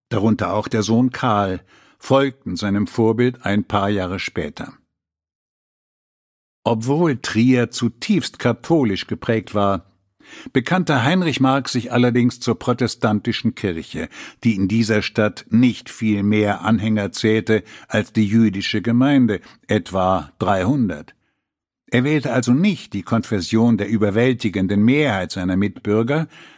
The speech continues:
sondern entschied sich für die der preußischen Machthaber. Das dürfte seinen sozialen Aufstieg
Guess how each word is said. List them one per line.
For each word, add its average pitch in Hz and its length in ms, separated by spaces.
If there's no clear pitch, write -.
sondern 139 500
entschied 156 420
sich 135 220
für 127 160
die 135 240
der 131 200
preußischen 127 600
Machthaber. 80 720
Das - 380
dürfte 156 480
seinen 127 340
sozialen 113 600
Aufstieg 127 760